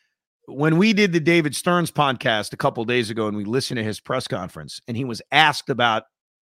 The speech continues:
spring training competitions, he left out third base,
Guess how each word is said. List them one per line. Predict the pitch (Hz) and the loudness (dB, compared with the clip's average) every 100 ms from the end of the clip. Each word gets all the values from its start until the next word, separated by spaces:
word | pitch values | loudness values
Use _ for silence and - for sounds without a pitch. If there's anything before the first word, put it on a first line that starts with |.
| - | -14
spring | - - 151 147 | -12 -4 -2 -2
training | - 143 120 | -4 -6 -6
competitions, | - 127 - - 185 - 76 - - _ _ _ | -4 -6 -6 -8 -8 -8 -12 -18 -20 _ _ _
he | _ 247 | _ 0
left | 254 233 220 | 4 4 4
out | 214 - | 2 0
third | 90 | -8
base, | 69 - - | -12 -14 -16